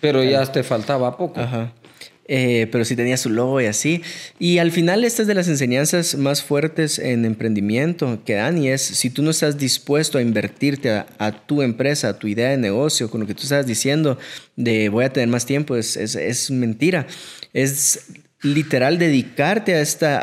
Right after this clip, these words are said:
Speaker 2: a, a este emprendimiento como que si fuera un bebé. Y ahorita que José Juan está en la casa con nosotros esos días,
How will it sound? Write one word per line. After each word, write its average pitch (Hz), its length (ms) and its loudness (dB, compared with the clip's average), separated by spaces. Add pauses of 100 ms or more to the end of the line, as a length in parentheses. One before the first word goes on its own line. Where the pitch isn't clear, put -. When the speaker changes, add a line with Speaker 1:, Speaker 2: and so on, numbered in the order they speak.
Speaker 2:
a, 120 60 -2
a 120 340 2
este 123 160 -2
emprendimiento 143 680 2
como 147 200 0
que 117 80 0
si 101 100 -4
fuera 131 220 2
un 147 100 2
bebé. 151 480 0 (920)
Y 113 120 0
ahorita 117 220 0
que 139 120 -2
José 120 240 -4
Juan 131 200 -2
está 135 320 -2
en 135 100 0
la 113 100 -2
casa 127 240 -4
con 127 140 -4
nosotros 127 320 -4
esos 131 260 -4
días, 139 340 -4